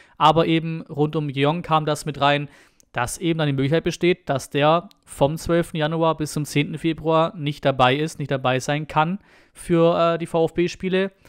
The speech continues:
Plus eben natürlich auch, ich hab keine Ahnung, wie es da mit Abstellungspflicht aussieht. Dasselbe ja auch bei Endo und Ito, ne? Dasselbe auch bei Endo und Ito. Also das ist auf jeden Fall eine spannende Nummer, was du da gucken musst zum Beginn der Rückrunde.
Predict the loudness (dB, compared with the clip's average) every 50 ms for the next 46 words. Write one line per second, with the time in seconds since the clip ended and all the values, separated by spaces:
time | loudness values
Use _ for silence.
0 | _ _ _ _ _ -6 -2 -2 -2 0 0 0 0 0 -2 -2 -2 -4 -4 -6
1 | -8 -6 -6 -6 -8 -8 -14 _ _ _ _ _ -20 -20 -20 _ _ _ _ _
2 | _ _ _ _ -12 -10 -10 -10 -8 -8 -6 -6 -4 -4 -6 -6 -6 -4 -4 -4
3 | -4 -4 -4 -6 -4 -4 -6 -6 -6 -6 -6 -6 -4 -2 0 -2 0 0 -2 -6
4 | -6 _ -18 -20 -20 -20 _ _ _ _ _ -12 -10 -6 -2 -2 -2 0 -2 -2
5 | -2 -2 -2 -2 -2 -2 -2 -4 -4 -2 -2 -2 -2 -4 -6 -10 -10 -12 -10 -8
6 | -8 -8 -8 -10 -12 -14 _ _ _ _ _ _ _ _ _ _ _ _ _ _
7 | _ _ _ _ -14 -10 -6 -2 -2 -2 -2 -2 -2 -2 -2 -2 -2 -2 -2 -2
8 | -2 -2 -4 -4 -4 -6 -6 -4 -4 -4 -4 -4 -4 -2 -2 -2 -2 -2 -2 -4
9 | -2 -2 -2 -2 -4 -6 -2 0 2 2 2 0 -4 -4 -4 -2 0 0 0 0
10 | 0 -2 -2 -2 0 -2 -2 -2 -4 -6 -6 -6 -6 -6 -6 -6 -6 -6 -6 -6
11 | -6 -4 -4 -4 -2 -2 -2 -2 -2 -2 -4 -4 -4 -4 -2 -2 -4 -4